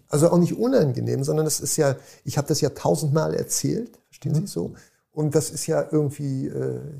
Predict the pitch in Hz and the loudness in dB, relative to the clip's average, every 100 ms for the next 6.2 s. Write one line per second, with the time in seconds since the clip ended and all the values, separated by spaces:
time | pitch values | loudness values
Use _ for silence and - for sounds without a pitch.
0 | 143 - - - 139 131 - 147 147 - | -14 -14 -10 -6 -4 -4 0 0 0 -4
1 | 139 135 139 - 143 127 135 131 123 110 | -6 -4 -6 -6 -6 -6 -8 -6 -4 -6
2 | - _ _ _ _ _ _ _ _ _ | -10 _ _ _ _ _ _ _ _ _
3 | _ _ _ _ _ - 165 247 - 170 | _ _ _ _ _ 4 6 6 8 8
4 | 151 151 131 139 135 131 123 123 120 120 | 8 4 4 4 6 4 4 0 -2 -2
5 | 123 - _ _ _ - 113 110 101 101 | -4 -10 _ _ _ -2 2 4 2 2
6 | - | -2